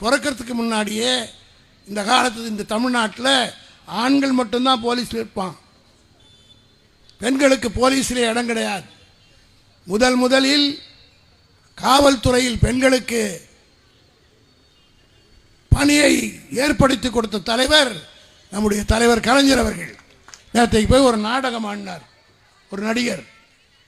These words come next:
பரந்தூர்ல விமான நிலையம் வரத்துக்கு. நான் கலைஞர் அவர் வீட்டுக்கா கட்டிக்கிறார் தளபதி? ஒரு விமான நிலையம் வந்தா தமிழ்நாட்டுக்கு எவ்வளவு, ஒண்ணும் இல்ல. இப்ப தூத்துக்குடிக்கு ஃப்ளைட்டுக்கு ஆரம்பிச்ச பிறகு இந்த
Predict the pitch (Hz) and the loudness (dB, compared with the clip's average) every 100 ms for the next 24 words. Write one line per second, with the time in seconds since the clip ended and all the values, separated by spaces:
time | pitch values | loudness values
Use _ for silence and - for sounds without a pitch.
0 | _ _ _ _ _ _ _ - 247 262 | _ _ _ _ _ _ _ 0 2 4
1 | 254 247 247 247 240 262 262 240 226 214 | 4 4 2 0 2 2 2 0 -2 -2
2 | 202 180 185 143 - _ _ _ _ _ | -4 -6 -12 -14 -20 _ _ _ _ _
3 | _ _ _ _ _ 214 170 202 247 233 | _ _ _ _ _ -8 -6 -4 -2 -2
4 | 220 220 240 220 226 226 247 240 226 233 | -2 -4 -6 -4 -4 -4 -4 -2 -2 -4
5 | 247 247 185 107 - _ _ _ _ _ | -4 -6 -8 -12 -20 _ _ _ _ _
6 | _ _ _ _ _ _ _ _ 202 202 | _ _ _ _ _ _ _ _ -4 -2
7 | 202 247 277 254 240 226 208 214 226 254 | 2 4 4 2 2 0 0 0 2 2
8 | 285 277 - - _ _ _ _ _ _ | 2 0 -10 -20 _ _ _ _ _ _
9 | _ 180 262 262 254 240 208 220 254 254 | _ -4 0 2 2 0 -2 2 4 4
10 | 254 214 - _ _ _ _ - 226 214 | 4 0 -4 _ _ _ _ -12 -6 -4
11 | 240 240 214 185 160 - 254 302 302 247 | -2 -2 -2 -4 -8 -6 -2 -2 -4 -6
12 | 240 214 175 233 226 214 214 220 220 180 | -6 -8 -6 -8 -8 -10 -12 -10 -12 -14
13 | 190 208 233 220 _ _ 196 | -18 -16 -16 -18 _ _ -18